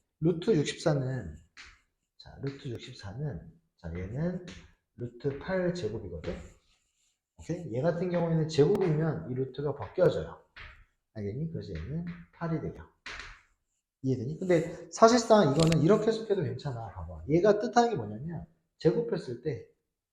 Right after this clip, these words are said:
육십사가 되는 값이거든. 오케이? 그래서 팔이 되는 거야. 무슨 말인지 알겠지? 어, 하여튼 그래서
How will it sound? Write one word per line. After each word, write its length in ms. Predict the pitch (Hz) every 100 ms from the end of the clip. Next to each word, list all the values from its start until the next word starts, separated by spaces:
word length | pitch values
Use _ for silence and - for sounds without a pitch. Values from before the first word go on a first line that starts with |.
| _
육십사가 500 | 135 143 208 196 175
되는 220 | 139 113 113
값이거든. 540 | 101 - - 82 147 - _ _ _
오케이? 140 | 170 - -
그래서 340 | 85 175 175 -
팔이 260 | 185 190
되는 220 | - 80
거야. 100 | 82 - - _ _ _ _ _ _ _ _ _
무슨 180 | 131 131
말인지 220 | 143 107
알겠지? 440 | 69 78 - 196 -
어, 100 | -
하여튼 360 | 117 - - 160
그래서 400 | 113 107 170 170